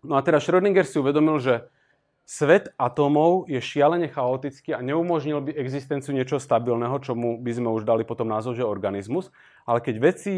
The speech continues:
pospájate dosť veľa dokopy, tak zrazu sa náhodné vplyvy medzi sebou viac menej spriemerujú a ten priemer už sa správa pomerne stabilne. Takže on vlastne povedal, že hranica medzi mikrosvetom a makrosvetom nie je v podstate nejaký, daná nejakým fyzikálnym zákonom,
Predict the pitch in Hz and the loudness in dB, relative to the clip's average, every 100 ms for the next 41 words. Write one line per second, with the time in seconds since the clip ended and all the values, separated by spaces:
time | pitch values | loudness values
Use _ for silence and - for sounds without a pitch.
0 | 170 - 147 - 143 131 110 147 160 190 | -2 -2 0 4 4 4 2 2 4 4
1 | 160 107 - - 185 220 _ _ _ _ | 4 2 -2 -2 -2 -4 _ _ _ _
2 | _ _ _ _ _ _ _ _ _ _ | _ _ _ _ _ _ _ _ _ _
3 | _ _ _ - 151 135 156 170 180 202 | _ _ _ 0 2 4 6 8 6 2
4 | 170 147 160 175 165 160 - 151 147 143 | 2 4 4 2 0 -4 -2 0 0 -2
5 | 135 147 156 180 185 147 147 165 156 - | -4 -4 -6 -2 0 2 2 0 -2 -4
6 | 123 113 123 160 214 156 170 151 147 143 | -4 -2 0 2 2 2 2 2 4 4
7 | 160 156 147 160 - 143 135 131 127 123 | 4 2 0 -4 -2 2 4 4 0 -2
8 | 123 120 - 104 107 92 90 _ _ _ | -2 -2 0 0 0 -4 -10 _ _ _
9 | - 120 151 156 - 156 165 156 123 123 | -6 0 2 2 0 2 2 2 2 2
10 | 135 185 190 190 175 151 139 131 120 123 | 2 2 2 0 0 -4 -4 -2 -2 -4
11 | 117 - 127 135 180 - 160 151 135 135 | -4 -6 -6 -2 -2 -2 -2 0 0 0
12 | 143 - 139 131 123 131 208 - 156 156 | -2 -4 -4 -2 -2 0 -2 -2 -4 -4
13 | 151 135 131 123 170 131 131 135 135 139 | -4 -2 -2 -2 -4 0 0 0 -4 -6
14 | 131 127 135 147 139 107 95 - 123 165 | -8 -8 -8 -8 -6 -6 -6 -6 -4 -4